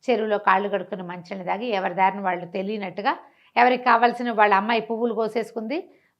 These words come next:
ఓణి నిండా ఇన్ని పువ్వులు, ఒ-, ఒళ్ళో పువ్వులు నింపుకునే అమ్మాయి, తర్వాత కట్టెల మోపులు, తర్వాత ఏమో కొన్ని వ-, పంచపల్లవాలు అవి ఏరుకుని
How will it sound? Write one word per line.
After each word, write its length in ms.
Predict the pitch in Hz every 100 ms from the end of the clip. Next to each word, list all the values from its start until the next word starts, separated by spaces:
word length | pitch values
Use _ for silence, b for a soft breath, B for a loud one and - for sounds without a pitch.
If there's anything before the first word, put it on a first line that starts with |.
| 208
ఓణి 240 | 220 226
నిండా 260 | 220 208 233
ఇన్ని 200 | 208 202
పువ్వులు, 300 | 226 202 208
ఒ-, 260 | 202 196
ఒళ్ళో 280 | 190 202 220
పువ్వులు 340 | 220 214 208 214
నింపుకునే 420 | 208 202 196 185
అమ్మాయి, 440 | 175 190 214 294 b b -
తర్వాత 200 | 220 220
కట్టెల 380 | 220 220 - 233
మోపులు, 460 | 214 214 262 277
తర్వాత 380 | 294 214 202 208
ఏమో 160 | 208 208
కొన్ని 460 | 208 190 190 180
వ-, 220 | 175 180 175
పంచపల్లవాలు 680 | 208 220 226 214 208 202 208
అవి 180 | 185
ఏరుకుని 500 | 214 180 185 180 233